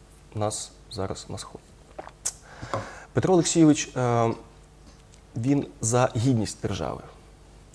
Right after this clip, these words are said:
він за правильний моральний устрой держави. Він за розвиток держави. Він за те, щоб держава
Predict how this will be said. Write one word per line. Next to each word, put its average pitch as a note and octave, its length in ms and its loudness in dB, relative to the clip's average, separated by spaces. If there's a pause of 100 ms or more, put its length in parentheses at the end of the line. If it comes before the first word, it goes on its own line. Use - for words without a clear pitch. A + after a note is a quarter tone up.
(420)
він B2+ 300 0
за B2 300 4 (680)
правильний B2 460 2
моральний B2 320 0
устрой A#2 360 -4
держави. - 340 -10 (540)
Він B2+ 160 2
за B2 120 6
розвиток A#2+ 400 4
держави. - 380 -8 (580)
Він C3+ 160 6
за B2+ 120 4
те, F#3+ 300 2
щоб A#2 220 -2
держава C3 560 2